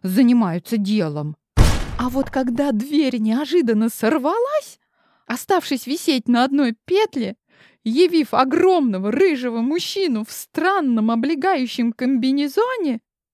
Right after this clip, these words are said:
оба подобрались. На лицах инквизиторов проступили уже знакомые мне жуткие пятна и татуировки, а пальцы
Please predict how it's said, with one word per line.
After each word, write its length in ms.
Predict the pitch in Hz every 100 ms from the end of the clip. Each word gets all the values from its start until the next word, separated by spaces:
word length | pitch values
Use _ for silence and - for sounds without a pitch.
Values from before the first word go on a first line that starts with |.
| _
оба 560 | 233 247 262 277 302 453 -
подобрались. 1200 | 392 381 381 339 403 440 415 269 254 254 - - _ _ _ _ _ -
На 200 | 254 330
лицах 400 | 453 - 302 302
инквизиторов 760 | 269 220 247 285 480 311 240
проступили 680 | - 262 - - 277 285 392
уже 240 | 392 262 320
знакомые 560 | 349 359 247 320 370
мне 240 | 349 311 294
жуткие 600 | 214 233 330 - 269 - _
пятна 420 | 330 302 - 220
и 40 | 220
татуировки, 960 | 226 - 277 330 381 311 - - 175 _ - - - _
а 200 | 233 220 -
пальцы 680 | 277 381 427 330 - 220